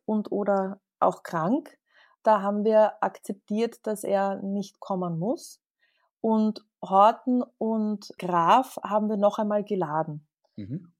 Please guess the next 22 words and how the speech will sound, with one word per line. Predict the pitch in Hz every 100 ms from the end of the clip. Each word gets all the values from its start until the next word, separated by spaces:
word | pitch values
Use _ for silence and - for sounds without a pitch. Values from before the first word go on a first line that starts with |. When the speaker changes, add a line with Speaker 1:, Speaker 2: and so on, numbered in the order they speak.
| _
Speaker 1:
Und | - 214 208 208
dann | 202 208
wird | 220
man | 220 214
sehen, | 208 202 226
ob | 220
sie | - 220
der | 208
Ladung | 196 190 202
Folge | 190 196 185 202
leisten | 196 185 185 - 202
oder | - 190
nicht. | 180 185 277 - -
Aber | 196 196
die | 202
Folge | - 185 190 202
sonst | - 196 196 -
wäre | 190 196
natürlich | 196 208 202 196 180 -
Beugestrafe | 190 190 196 - 185 180 - 190
et | 180
cetera. | - 170 - 170 165